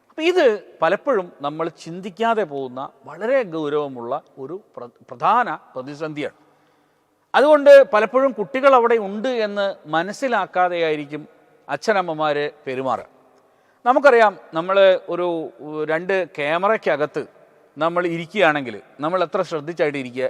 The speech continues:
ആയിട്ടായിരിക്കും ഇരിക്കുക. ഇവിടെ, ആ, രണ്ട് ക്യാമറകളല്ല, ഒരു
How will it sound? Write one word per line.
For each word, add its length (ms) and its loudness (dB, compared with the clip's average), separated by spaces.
ആയിട്ടായിരിക്കും 460 -2
ഇരിക്കുക. 280 -14
ഇവിടെ, 300 4
ആ, 40 0
രണ്ട് 340 -2
ക്യാമറകളല്ല, 680 2
ഒരു 200 -4